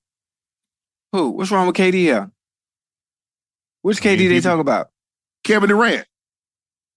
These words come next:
Speaker 1: Man, I don't even watch basketball. How the hell am I know about K D hair?
Speaker 2: Well.
Speaker 1: What's wrong with it?
Speaker 2: Google it.
Speaker 1: Man, I ain't Googling that, man.
Speaker 2: Mm-hmm. See?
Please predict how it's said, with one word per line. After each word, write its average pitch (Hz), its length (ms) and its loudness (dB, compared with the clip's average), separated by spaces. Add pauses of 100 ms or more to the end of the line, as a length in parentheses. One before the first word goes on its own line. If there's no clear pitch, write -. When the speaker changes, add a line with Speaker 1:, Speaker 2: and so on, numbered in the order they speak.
(140)
Speaker 1:
Man, 254 240 -2
I 277 80 2
don't 277 80 -2
even 269 180 -4
watch 262 240 -2
basketball. 247 540 -2
How 262 140 -2
the 247 100 -4
hell 247 160 -2
am 233 100 -6
I 233 40 -8
know 233 120 -4
about 214 220 -2
K 240 180 -2
D 226 160 -2
hair? 190 360 0 (880)
Speaker 2:
Well. - 260 -20 (360)
Speaker 1:
What's 208 160 -4
wrong 226 200 0
with 156 160 0
it? - 140 -10 (2250)
Speaker 2:
Google 151 380 2
it. 85 140 -8 (1800)
Speaker 1:
Man, 220 160 -6
I 220 120 0
ain't 185 100 0
Googling 185 340 2
that, 147 240 0
man. 185 520 -2 (240)
Speaker 2:
Mm-hmm. 117 520 0
See? 127 340 0